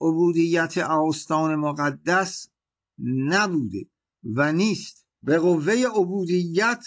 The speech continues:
خدمت امرالله نمودم تا به نور عبودیت آفاق روشن شد و به رایحه طیب گلشن عبودیت مشام عالم معطر گردید.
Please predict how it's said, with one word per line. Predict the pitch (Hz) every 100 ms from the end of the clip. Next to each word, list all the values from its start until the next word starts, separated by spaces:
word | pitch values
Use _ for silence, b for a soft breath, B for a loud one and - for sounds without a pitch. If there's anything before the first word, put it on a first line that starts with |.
| -
خدمت | - 160 156 160 156
امرالله | 160 151 156 151 151 147 190 226 202
نمودم | 214 208 202 190 185 180
تا | - 151 170
به | 156 160
نور | 170 165 165
عبودیت | 156 151 156 143 139 147 185 190 - -
آفاق | 151 165 - 190 208 190 -
روشن | 139 139 151 143 - 180 180
شد | 170 - 208 151 - _ _ _ _ _ _
و | 117 143
به | 165
رایحه | 175 170 165 156 143 170 170
طیب | 165 156 165 170 165 170 170 _ _ _ _
گلشن | - 165 170 - 170
عبودیت | 170 156 151 165 156 160 151 160 220 220 -
مشام | 147 151 151 170 160 151
عالم | 151 147 143 139 156 180 156
معطر | 139 127 120 - 147 151
گردید. | 127 113 98 127 135 -